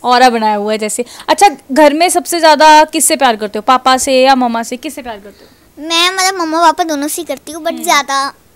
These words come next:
Speaker 2: मम्मा से।
Speaker 1: मम्मा से, ओके। तो अगर जब आपका शूट वगैरह होता है, कहाँ पे मतलब लोकेशन वाइज अगर जाते हो, तो फिर वो स्टडी मैनेज सब कुछ हो जाता है?
Speaker 2: हो जाता है। मेरा स्कूल, अ, अ, कुंदन विद्या सीनियर सेकेंडरी स्कूल, बहुत सीनियर सेकेंडरी,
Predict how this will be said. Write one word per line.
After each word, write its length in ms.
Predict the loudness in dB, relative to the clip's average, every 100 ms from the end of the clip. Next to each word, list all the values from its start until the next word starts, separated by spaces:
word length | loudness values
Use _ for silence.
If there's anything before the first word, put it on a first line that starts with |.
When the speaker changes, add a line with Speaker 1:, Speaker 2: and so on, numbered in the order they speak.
| _ _ _ -18
Speaker 2:
मम्मा 240 | -18 -18
से। 260 | -20 -20 -20 _ -18
Speaker 1:
मम्मा 260 | -16 -16 -20
से, 120 | -20 -20
ओके। 200 | -20 -20 -20 _ _
तो 80 | -2
अगर 340 | 0 2 2 4
जब 220 | 4 4
आपका 300 | 4 4 0
शूट 300 | 0 -4 -2
वगैरह 300 | 2 4 4
होता 320 | 2 0 2
है, 120 | 2
कहाँ 360 | 2 0 2 2
पे 100 | 0
मतलब 260 | 0 0 0
लोकेशन 480 | 0 -2 -2 0
वाइज 200 | 0 0
अगर 160 | 0 0
जाते 280 | 0 2 0
हो, 40 |
तो 120 | 0
फिर 140 | -2 -2
वो 140 | -2
स्टडी 320 | 0 2 2
मैनेज 300 | 2 0 0
सब 180 | -2 -4
कुछ 140 | -6 -8
हो 80 |
जाता 260 | -10 -12 -14
है? 60 | -20 -20
Speaker 2:
हो 280 | -18 -8 -4
जाता 300 | 0 0 -2
है। 80 | -4
मेरा 160 | -8
स्कूल, 460 | -10 -10 -8 -4 -4
अ, 120 | -2
अ, 400 | 0 0 0 -2 -4 -12 -6 -4 -4
कुंदन 360 | -6 -6 -4 -6
विद्या 300 | -6 -6 -6
सीनियर 300 | -4 -4 -6
सेकेंडरी 440 | -8 -10 -10 -14
स्कूल, 360 | -14 -12 -8 -6 -8 -16 -20 _ 0
बहुत 500 | 0 4 2 2 -4
सीनियर 580 | -12 -14 -12 -10 -12
सेकेंडरी, 360 | -16 -20 -20 -20